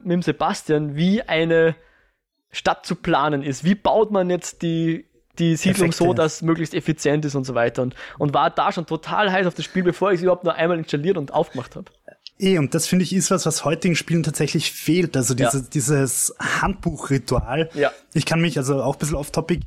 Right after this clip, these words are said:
Speaker 2: an Autobahnraser erinnern.
Speaker 1: <laughs>
Speaker 2: So im Nachhinein nicht unbedingt das beste, ähm, Rennspiel aller Zeiten, aber damals hat man halt als Schüler
Speaker 1: Aber
Speaker 2: noch
Speaker 1: wo
Speaker 2: nicht so
Speaker 1: sonst
Speaker 2: viel
Speaker 1: konntest du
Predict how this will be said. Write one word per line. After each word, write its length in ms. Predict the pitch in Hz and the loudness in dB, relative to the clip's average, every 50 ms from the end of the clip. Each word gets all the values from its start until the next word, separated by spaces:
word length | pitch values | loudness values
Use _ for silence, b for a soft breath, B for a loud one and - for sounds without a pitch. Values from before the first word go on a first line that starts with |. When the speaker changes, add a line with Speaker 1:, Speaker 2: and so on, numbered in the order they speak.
| - - | -8 -4
Speaker 2:
an 140 | - 151 143 | 0 0 0
Autobahnraser 800 | - - 170 160 - 143 143 117 120 123 113 110 120 120 135 127 | 2 0 0 0 0 -2 -2 -2 -2 -2 -2 0 0 0 2 0
erinnern. 440 | 127 123 120 123 131 143 151 151 147 - - 170 | 0 2 2 2 2 4 4 2 2 0 -2 -4
Speaker 1:
<laughs> 180 | - - - - | -4 -2 -2 -2
Speaker 2:
So 120 | - 147 | 0 0
im 80 | 139 143 | 0 2
Nachhinein 520 | 131 143 160 - 165 160 160 165 165 151 - B B B B B B B B | 2 0 0 0 2 2 2 2 0 -2 -6 B B B B B B B B
nicht 340 | 143 151 190 202 208 - - | 2 4 4 4 2 0 -4
unbedingt 600 | - 185 170 165 165 170 165 - - - - - | 0 2 2 4 4 2 2 0 -4 -8 -6 -4
das 160 | 156 - - | -4 -4 -4
beste, 800 | - - 151 151 - - - 170 156 156 151 151 147 143 139 - - - | -2 -2 -2 -2 -2 -2 0 2 4 4 4 4 2 0 -2 -4 -4 -2
ähm, 460 | 143 139 139 139 139 143 123 113 - _ _ - | 0 0 2 2 2 0 0 -2 -6 _ _ -4
Rennspiel 520 | - 147 143 - - - - 156 151 - - - | -2 0 0 0 0 0 0 0 0 0 -4 -6
aller 220 | - 135 135 135 131 | -2 0 0 0 0
Zeiten, 560 | - 135 131 143 139 - 180 170 165 143 - - - - | 0 -2 -2 -2 -2 0 0 0 0 -2 -6 -12 -16 -8
aber 440 | - 131 135 127 143 143 143 143 139 131 135 139 - _ - | -4 -2 0 0 2 2 2 0 0 -2 -6 -10 -14 _ -4
damals 420 | - 123 120 127 131 139 135 - | -2 -2 0 2 0 0 0 -2
hat 100 | - 127 | -4 -2
man 180 | 135 131 127 127 | 0 0 2 2
halt 280 | 123 127 120 - - 123 | 2 0 -2 -4 -6 -6
als 320 | 120 123 120 117 - - | -4 -4 -4 -2 -2 -4
Schüler 560 | - - - 147 135 135 135 135 135 120 107 - _ - | -4 -4 -2 0 0 2 2 2 0 -2 -4 -8 _ -4
Speaker 1:
Aber 180 | - 139 143 | -2 0 0
Speaker 2:
noch 80 | 143 139 | 2 2
Speaker 1:
wo 40 | 180 | 2
Speaker 2:
nicht 100 | 190 - | 2 2
so 80 | - 175 | 2 0
Speaker 1:
sonst 140 | 147 139 | 0 0
Speaker 2:
viel 60 | - - 175 | 0 0 0
Speaker 1:
konntest 180 | 156 151 175 | 2 2 2
du 40 | - | 2